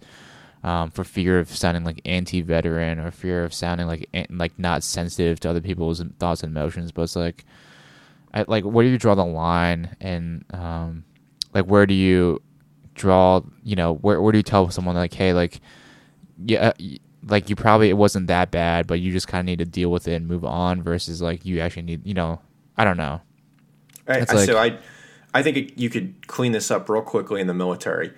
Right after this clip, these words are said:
Speaker 2: One, did you deploy to a combat zone? Okay, that's, like, a, a pretty low threshold of entry. Two,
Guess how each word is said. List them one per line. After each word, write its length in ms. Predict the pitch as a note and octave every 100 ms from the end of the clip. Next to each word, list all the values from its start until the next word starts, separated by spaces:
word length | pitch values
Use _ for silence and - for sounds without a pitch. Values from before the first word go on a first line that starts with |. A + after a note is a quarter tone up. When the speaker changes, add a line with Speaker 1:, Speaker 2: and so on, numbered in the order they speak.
| _ _
Speaker 2:
One, 400 | A#2 B2 F#2+ F2 - _
did 160 | - G2+
you 80 | A2+
deploy 300 | A#2 A#2 G#2
to 140 | G#2+
a 60 | F#2+
combat 460 | - G2+ F#2+ F#2 -
zone? 320 | F2+ D#2+ - _ _ _ _ _ _ _
Okay, 520 | G2 F#2+ F#2+ F#2 G#2+ - -
that's, 420 | G2 F#2 - - _ _
like, 140 | G#2 F#2+
a, 80 | - -
a 80 | G2+
pretty 320 | - A#2+ G#2
low 160 | G#2
threshold 480 | G2 G#2 G2 - G2
of 80 | F#2+
entry. 420 | F#2+ F#2 A2+ A#2+ - - - _
Two, 360 | - F#3+ C3 -